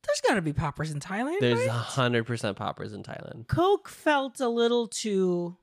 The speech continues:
Speaker 1: it was like a party drug, but why was Top partying alone with Beam in his room? That made no sense. That's like, do you know how <laughs> Coke works?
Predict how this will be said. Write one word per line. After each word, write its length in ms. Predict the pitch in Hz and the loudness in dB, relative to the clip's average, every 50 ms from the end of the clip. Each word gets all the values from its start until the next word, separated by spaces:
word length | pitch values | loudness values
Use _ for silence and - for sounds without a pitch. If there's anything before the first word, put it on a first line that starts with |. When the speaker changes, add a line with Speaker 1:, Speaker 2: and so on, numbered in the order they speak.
| _ _ _ _ _ _ _ _ _ _ _ _ _ _ - - - _ _ _ _ _ _ _ _ _ _ _ _ _ _ _ _ _ _ _ _ _ _ _ | _ _ _ _ _ _ _ _ _ _ _ _ _ _ -14 -14 -14 _ _ _ _ _ _ _ _ _ _ _ _ _ _ _ _ _ _ _ _ _ _ _
Speaker 1:
it 100 | - 277 | -6 -4
was 160 | 277 294 277 | -2 -2 0
like 160 | - 311 294 311 | 0 0 0 -2
a 60 | 285 | -4
party 500 | - - - - 254 254 269 254 294 302 | -4 -2 0 2 2 2 4 2 2 0
drug, 340 | 254 - 311 320 320 320 254 240 | 2 2 2 2 2 2 0 0
but 220 | 302 269 - - _ _ - | 0 0 0 -2 _ _ -4
why 220 | 202 233 233 233 254 | 0 2 2 2 2
was 200 | 262 285 277 - | 2 0 -2 -2
Top 400 | - - - 254 240 233 - - | -2 -2 2 2 2 2 2 -2
partying 520 | - 220 202 208 214 208 226 226 226 220 208 | 0 2 2 2 2 2 0 0 0 0 2
alone 580 | 196 190 180 180 175 170 175 180 180 180 180 | 0 2 2 2 2 4 4 4 2 2 2
with 260 | 175 170 156 156 151 | 0 0 -2 -4 -6
Beam 500 | 156 160 156 160 165 156 156 147 143 151 - _ _ _ _ - - _ _ _ _ _ _ - | -6 -4 -2 -2 -2 -2 -4 -6 -8 -10 -12 _ _ _ _ -20 -20 _ _ _ _ _ _ -2
in 100 | 175 175 | 0 2
his 240 | 170 170 147 143 | 2 2 2 0
room? 380 | 147 147 139 131 123 123 135 - _ _ _ _ _ _ _ _ _ _ _ _ _ _ _ | -2 -4 -4 -4 -6 -8 -12 -16 _ _ _ _ _ _ _ _ _ _ _ _ _ _ _
That 220 | - 240 269 269 220 | 2 4 4 4 2
made 200 | 180 151 131 127 | -2 -6 -6 -8
no 400 | 127 135 147 175 214 214 175 147 | -8 -2 0 2 4 4 2 0
sense. 560 | - - - 143 151 139 - - - - - - | -2 -8 -10 -10 -12 -12 -14 -14 -14 -10 -2 2
That's 320 | 220 262 320 320 - - | 2 2 2 0 0 0
like, 360 | 208 165 147 139 139 - - - | 0 0 0 0 -4 -10 -14 -8
do 100 | - 269 | -4 -4
you 80 | 320 554 466 | -4 -2 0
know 180 | 302 254 285 | 2 2 4
how 160 | 381 403 403 254 | 4 2 2 0
<laughs> 20 | |
Coke 400 | - - - 370 - - - - | 0 0 0 0 0 -2 -6 -6
works? 1300 | 370 370 381 740 - - - - - - _ - - - - _ _ - _ _ _ _ - - - - | -6 -6 -6 -10 -6 -4 -4 -4 -4 -6 _ -4 -4 -4 -4 _ _ -20 _ _ _ _ -20 -20 -20 -20